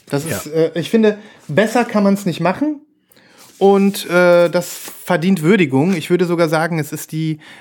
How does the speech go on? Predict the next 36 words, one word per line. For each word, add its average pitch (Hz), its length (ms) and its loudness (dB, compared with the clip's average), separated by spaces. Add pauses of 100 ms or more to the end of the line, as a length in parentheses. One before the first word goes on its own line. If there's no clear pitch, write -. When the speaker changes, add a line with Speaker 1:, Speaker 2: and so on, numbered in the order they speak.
(100)
Speaker 1:
Vinyl 170 380 2
Me 135 120 4
Please 127 280 -4
Veröffentlichung 120 640 -4
des 110 140 -6
Jahres 110 320 -4
für - 120 -8
mich. 113 320 -8 (680)
Also, 139 460 0 (160)
Speaker 2:
Oh. 143 60 -18 (100)
Speaker 1:
m-, 156 160 -12
muss 185 260 2
ich 208 160 0
wirklich 190 240 -2
sagen. 110 280 -2
Also 123 160 -4
ich, - 180 -4
mir 165 100 2
fällt 180 260 0
nichts 196 320 0
ein, 175 360 0
was 165 200 -2
ich, - 280 -8 (680)
äh, 151 180 2
lieber 190 280 4
im 180 80 0
Regal 165 380 2
stehen 160 300 -2
hätte 160 260 0
dieses 151 300 -4
Jahr 147 320 0
als 135 240 -4
dieses 139 440 -4
Reissue. 139 680 -2 (800)
Und 147 400 0
ja, 101 280 -4